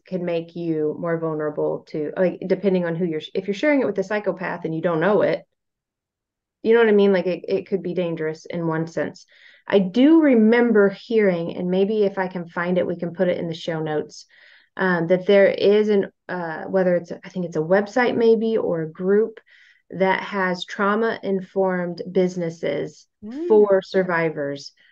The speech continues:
Speaker 2: Yeah.
Speaker 1: where they are trained to be able to take in survivors of extreme trauma and give them a job. And there's, like, a list of different fas-, uh, jobs and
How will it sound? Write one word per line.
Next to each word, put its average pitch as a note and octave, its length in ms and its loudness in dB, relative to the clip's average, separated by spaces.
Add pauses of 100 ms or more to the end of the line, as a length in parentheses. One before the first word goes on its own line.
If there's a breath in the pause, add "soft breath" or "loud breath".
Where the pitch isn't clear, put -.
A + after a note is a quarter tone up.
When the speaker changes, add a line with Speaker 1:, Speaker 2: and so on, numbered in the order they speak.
Speaker 2:
Yeah. G3 140 -6
Speaker 1:
where F3 140 6
they E3+ 180 4
are D#3 180 -4
trained G3+ 680 4
to F#3 40 -12
be F#3 140 4
able F3 160 -2
to F3 80 0
take F3 240 -4
in E3+ 180 -4
survivors E3 640 -4
of E3 120 -4
extreme D#3+ 440 -6
trauma D#3 480 -4 (340 loud breath)
and F3+ 160 0
give F3+ 260 4
them E3 200 -2
a D3+ 80 -2
job. D3+ 360 -4
And F3 140 -4
there's, E3 160 -2
like, E3+ 160 -2
a E3 60 0
list F#3 480 2
of E3 100 -4
different E3+ 460 -6 (580)
fas-, G3 260 -4
uh, D3+ 280 -2 (720)
jobs D#3+ 560 -4 (260)
and E3 540 -4